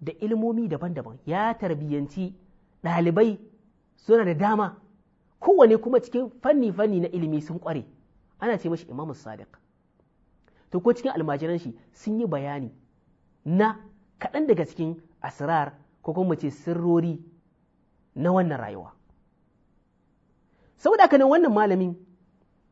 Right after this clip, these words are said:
yake ƙara mun bayani yake cewa, bayan wannan leƙawa da muka yi tare da ku cikin karantar wannan yanayi na rayuwa, muna gane cewa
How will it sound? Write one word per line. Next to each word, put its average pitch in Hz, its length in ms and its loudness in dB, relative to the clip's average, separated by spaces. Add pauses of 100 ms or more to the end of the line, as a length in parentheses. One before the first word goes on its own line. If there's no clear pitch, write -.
(1000)
yake 254 200 0
ƙara 226 260 2
mun 190 160 2
bayani 165 340 4
yake 151 160 -4
cewa, 135 380 -2 (1700)
bayan 262 440 6
wannan 277 260 4
leƙawa 165 420 4
da 143 80 0
muka 139 200 -4
yi 120 160 -10 (1200)
tare 147 260 -2
da 156 100 2
ku 123 220 -12 (1700)
cikin 233 280 -4
karantar 202 480 -4 (260)
wannan 202 380 4
yanayi 151 440 2
na 160 140 -4
rayuwa, 135 380 -2 (240)
muna 226 340 6
gane 190 260 4
cewa 107 380 -10